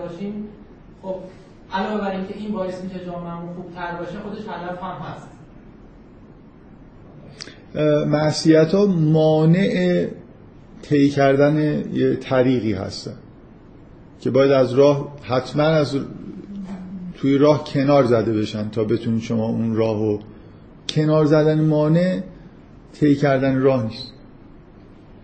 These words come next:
Speaker 2: یعنی اگه مثلاً قوم لوط همجنسگرایی رو می‌ذاشتن کنار، ولی خب توحید رو نمیپذیرفتن، مشکل خاصی حل نمیشه.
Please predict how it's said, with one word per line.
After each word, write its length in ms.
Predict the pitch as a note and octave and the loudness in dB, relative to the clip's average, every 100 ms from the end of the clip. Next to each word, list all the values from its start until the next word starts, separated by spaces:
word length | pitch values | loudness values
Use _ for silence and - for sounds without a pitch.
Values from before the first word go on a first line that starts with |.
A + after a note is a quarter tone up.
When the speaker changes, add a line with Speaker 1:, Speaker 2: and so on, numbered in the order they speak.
| - - - - - - - - - - - - - - - - - | -20 -20 -20 -20 -20 -20 -20 -20 -20 -20 -20 -20 -20 -20 -20 -20 -6
Speaker 2:
یعنی 180 | C#3 D3 | 0 2
اگه 220 | E3 E3 | 4 4
مثلاً 420 | E3+ D3+ - C#3+ C#3+ | 2 2 2 2 4
قوم 260 | C#3+ C#3+ | 4 4
لوط 280 | C#3+ C#3 C#3 | 2 0 -2
همجنسگرایی 800 | B2 B2+ B2+ C3+ B2+ C#3 C3 C3+ | 0 0 0 -2 0 2 4 2
رو 60 | |
می‌ذاشتن 500 | C3+ C3 C3 A#2+ C3 | 0 0 0 0 -2
کنار، 500 | A#2+ C#3 C#3 D#3 C#3 - - - - - - - - - - - - - - - - - - - - | -2 -2 0 2 0 -4 -16 -20 -20 -20 -20 -20 -20 -20 -20 -20 -20 -20 -20 -20 -20 -20 -20 -18 -2
ولی 200 | C3 C#3 | 0 2
خب 240 | - C#3+ - - - - - - - | 4 2 2 -12 -20 -20 -20 -20 -16
توحید 340 | - C#3+ C#3 D#3 | 2 4 4 4
رو 60 | |
نمیپذیرفتن، 920 | D#3+ D3+ C3 A2+ A2+ A2 A2 - A2 A2+ - - - - - - - - - - - - - - - - - - | 4 2 2 0 0 0 -4 -4 -8 -8 -14 -20 -20 -20 -20 -20 -20 -20 -20 -20 -20 -20 -20 -20 -20 -20 -20 -6
مشکل 520 | C#3 C#3+ - F3 F#3+ | -2 -2 0 2 2
خاصی 420 | F#3 - F#3 - | 0 2 0 2
حل 220 | F3 E3+ E3+ | 2 4 4
نمیشه. 340 | D3+ A2 - | 2 -2 -8